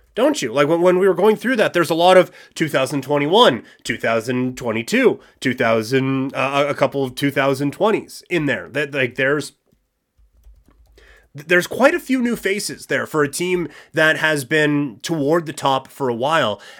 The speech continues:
And a, a thing that I think you expect, especially after what the Rams did in, uh, building up their championship team, it's, it's very patient. I was expecting to see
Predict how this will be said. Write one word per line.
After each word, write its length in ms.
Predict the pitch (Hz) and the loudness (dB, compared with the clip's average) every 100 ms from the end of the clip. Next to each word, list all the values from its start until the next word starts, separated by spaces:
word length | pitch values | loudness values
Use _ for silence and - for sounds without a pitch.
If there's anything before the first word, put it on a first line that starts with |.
| - | 2
And 220 | 175 175 | 2 2
a, 220 | 170 170 | -2 -2
a 20 | 180 | 0
thing 260 | 202 254 | 2 4
that 120 | 254 | 4
I 80 | 170 | 4
think 260 | 147 175 - | 2 -2 -2
you 100 | 135 | -6
expect, 320 | - 185 - | 0 -2 -2
especially 540 | 131 - 208 - 233 | -8 -8 -8 -2 0
after 200 | 170 147 | 0 -2
what 160 | 139 127 | -4 -4
the 80 | 107 | -6
Rams 400 | 98 131 139 107 | -2 0 0 -2
did 280 | 101 92 - - - _ 147 | -6 -8 -12 -20 -20 _ 2
in, 800 | 143 135 127 117 107 101 95 - _ - | 4 6 4 0 -4 -6 -10 -14 _ -4
uh, 180 | 117 113 | -2 -2
building 400 | 104 131 131 123 | 0 0 2 0
up 120 | 113 | 2
their 180 | 127 143 | 0 0
championship 640 | 139 117 113 104 - 104 | 0 -2 -4 -8 -8 -10
team, 420 | - 214 139 110 - _ _ _ _ _ _ _ _ _ _ _ _ _ _ _ _ _ _ _ _ _ | -2 0 0 -2 -8 _ _ _ _ _ _ _ _ _ _ _ _ _ _ _ _ _ _ _ _ _
it's, 140 | 180 202 | -8 -6
it's 260 | 190 196 | -6 -2
very 220 | 196 240 | 0 0
patient. 560 | 247 185 226 - 262 - _ _ - | -2 -4 -4 -2 -4 -4 _ _ 0
I 80 | 185 | 0
was 120 | 226 | 2
expecting 420 | 220 247 247 254 | 0 0 0 -2
to 60 | 208 | -2
see 360 | - 226 190 | -2 0 0